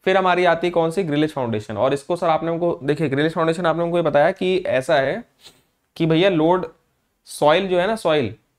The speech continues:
उसकी बेयरिंग कैपेसिटी ज़्यादा नहीं है। अब तुम एक बात समझो, मान लो सॉइल की बेयरिंग कैपेसिटी मान लो बहुत कम है,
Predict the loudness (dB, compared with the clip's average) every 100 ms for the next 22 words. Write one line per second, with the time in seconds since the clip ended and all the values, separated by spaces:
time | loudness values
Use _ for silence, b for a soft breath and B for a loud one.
0 | _ _ -10 -6 -2 2 2 2 -2 -2
1 | -2 -2 -2 -4 -4 -4 -2 0 2 2
2 | 0 -4 -6 -4 -6 -8 -12 -18 -4 0
3 | 0 0 -4 -4 -2 -2 -2 -4 -4 -6
4 | -4 -4 -4 -4 -6 -8